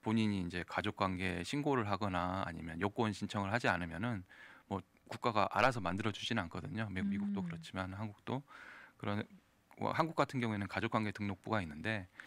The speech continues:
Speaker 1: 그래서 국적의 완성은 어떠-, 어떻게 국민이 되는 완성은 가족관계 등록을 함으로써 완성이 된다고 보-, 보고 있고요.
Speaker 2: 네.
Speaker 1: 하지만 이게 또 두 개가 있다 보니까 헷갈리시는 경우가 간혹 발생을 해요.
Speaker 2: 음.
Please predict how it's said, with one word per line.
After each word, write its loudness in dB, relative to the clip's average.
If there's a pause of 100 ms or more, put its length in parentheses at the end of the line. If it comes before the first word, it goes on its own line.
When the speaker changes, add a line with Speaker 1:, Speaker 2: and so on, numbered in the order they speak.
(340)
Speaker 1:
그래서 0 (160)
국적의 4
완성은 2
어떠-, -4
어떻게 -4 (180)
국민이 4
되는 -2
완성은 -2 (340)
가족관계 2
등록을 2
함으로써 0
완성이 0
된다고 -6 (380)
보-, -6
보고 -6
있고요. -4
Speaker 2:
네. -4 (260)
Speaker 1:
하지만 4
이게 4
또 2
두 -2
개가 6
있다 4
보니까 0 (120)
헷갈리시는 2
경우가 2
간혹 -4
발생을 -2
해요. -2
Speaker 2:
음. -10